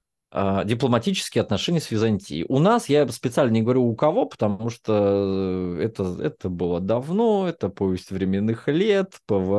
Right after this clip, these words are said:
Л, вот эта, так называемая, проблема, да, Нестора,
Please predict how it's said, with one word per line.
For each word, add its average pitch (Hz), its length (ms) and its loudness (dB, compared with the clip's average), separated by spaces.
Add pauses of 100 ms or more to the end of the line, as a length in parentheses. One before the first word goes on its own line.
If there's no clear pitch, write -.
Л, 185 260 2
вот 147 160 -2
эта, 123 120 -6
так 117 80 -14
называемая, 117 280 -2
проблема, 123 540 0
да, 110 200 0
Нестора, 104 560 -2